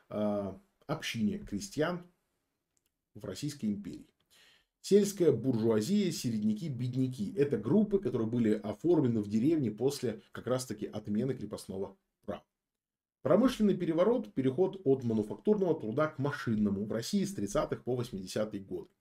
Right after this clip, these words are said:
Секретные комитеты — это закрытые органы, которые создавались для разработки крестьянской реформы.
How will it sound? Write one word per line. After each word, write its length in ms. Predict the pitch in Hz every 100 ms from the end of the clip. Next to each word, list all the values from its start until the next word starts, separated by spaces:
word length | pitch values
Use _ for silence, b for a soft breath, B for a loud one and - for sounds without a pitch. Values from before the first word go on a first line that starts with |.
| _ _ b b b b
Секретные 640 | - 117 127 143 143 113
комитеты — 680 | 107 101 98 - 220 226 214 -
это 240 | 107 85
закрытые 440 | 113 113 117 104
органы, 360 | 101 165 185 175
которые 300 | - 104 104
создавались 560 | - 90 95 139 156 107
для 160 | 107
разработки 520 | 107 98 95 156 165
крестьянской 640 | 170 143 127 98 95 - 101
реформы. 500 | 107 104 107 95 -